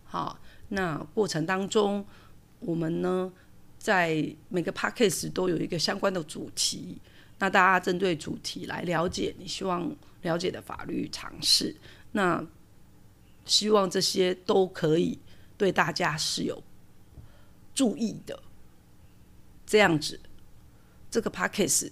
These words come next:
才会有意义啦。哦，那当然，如果你已经委任律师了，Jesse 还是会希望说你应该要尊重你的律师，然后相信你的律师，那跟你的律师充分的去讨论。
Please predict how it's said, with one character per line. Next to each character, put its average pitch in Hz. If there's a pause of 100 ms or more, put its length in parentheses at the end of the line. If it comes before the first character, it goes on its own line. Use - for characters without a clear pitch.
才 156
会 175
有 -
意 -
义 214
啦。 - (400)
哦， 190 (320)
那 294
当 269
然， 254
如 233
果 214
你 190
已 180
经 202
委 156
任 175
律 170
师 -
了， - (560)
Jesse 220
还 180
是 180
会 196
希 -
望 175
说 160
你 151
应 165
该 180
要 170
尊 180
重 175
你 180
的 175
律 185
师， - (460)
然 165
后 175
相 214
信 196
你 -
的 -
律 -
师， - (440)
那 214
跟 220
你 180
的 165
律 165
师 160
充 220
分 214
的 160
去 -
讨 -
论。 143